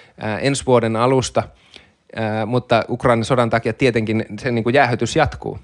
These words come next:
Ää, sama idea esimerkiksi Saksassa on perustuslakiin kirjattu velkajarru. Ää, tän, ää, ää, Euroopan,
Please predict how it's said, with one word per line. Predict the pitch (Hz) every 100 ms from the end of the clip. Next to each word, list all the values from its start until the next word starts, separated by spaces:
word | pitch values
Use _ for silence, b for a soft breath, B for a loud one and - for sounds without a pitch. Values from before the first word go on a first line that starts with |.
| - -
Ää, | 107 107
sama | - 147 143
idea | 127 135 135 127
esimerkiksi | 113 131 120 113 104
Saksassa | 139 139 - 113 - 101
on | 107
perustuslakiin | 104 131 120 120 123 113 120 110
kirjattu | 117 110 104 107 90
velkajarru. | 127 139 143 127 123 - 117 - B B B B -
Ää, | 107 110 107 135 _ 127
tän, | 123 120 - _ -
ää, | 110
ää, | 107 - _ - 117 110 -
Euroopan, | 139 160 151 135 127